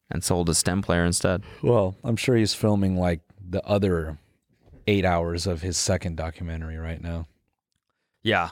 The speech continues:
Speaker 1: I mean, which I will watch.
Speaker 2: Yeah. What a man. I mean, dude, he, I, he is an artist in the truest sense, you know? He polarizes people as far as, like, what he's done. Um,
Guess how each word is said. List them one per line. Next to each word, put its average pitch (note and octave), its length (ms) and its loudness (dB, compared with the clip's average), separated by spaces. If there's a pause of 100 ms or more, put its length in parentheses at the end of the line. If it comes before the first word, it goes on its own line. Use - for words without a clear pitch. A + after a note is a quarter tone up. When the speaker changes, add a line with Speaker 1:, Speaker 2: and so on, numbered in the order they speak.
Speaker 1:
I F#2 80 -6
mean, F2 320 -8
which F2+ 220 -8
I F#2 120 0
will F2 220 -8
watch. D#2 680 -4
Speaker 2:
Yeah. D#2+ 320 -4 (1300)
What B2 340 2
a G2 360 2
man. F#2+ 480 0 (720)
I A#2+ 40 -2
mean, A#2 220 4
dude, B2 380 2 (200)
he, A2 520 2
I, F#2+ 280 2 (200)
he A2+ 440 2
is F#2+ 160 2
an F2+ 120 0
artist G2+ 420 2
in G2+ 60 0
the F2 80 2
truest G2 360 2
sense, F#2+ 480 -2
you F2+ 120 -8
know? F2+ 220 -4 (320)
He E2 260 -8
polarizes G2 640 4
people G2 400 2
as E2+ 140 -2
far F2 220 2
as, F2 80 2
like, E2+ 120 0
what E2+ 160 0
he's E2 140 -2
done. F2+ 340 0 (560)
Um, D#2+ 500 -2